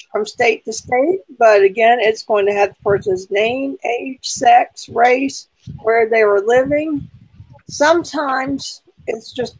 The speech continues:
the individual. Sometimes it might be in family groups, which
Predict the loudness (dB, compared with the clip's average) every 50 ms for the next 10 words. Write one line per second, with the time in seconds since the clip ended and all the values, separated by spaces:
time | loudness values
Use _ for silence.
0 | _ 2 4 6 6 6 4 2 0 -2 -2 0 2 2 2 4 4 2 2 2
1 | 0 -2 -2 2 2 4 4 2 0 -6 _ _ -8 -4 -2 -2 -2 -2 -2 -2
2 | -2 -2 -2 -6 -6 -2 2 2 2 2 2 -2 -2 0 0 0 -2 -4 -4 -2
3 | -2 0 -2 -2 0 2 4 4 4 4 2 -2 -6 -4 -4 -4 -6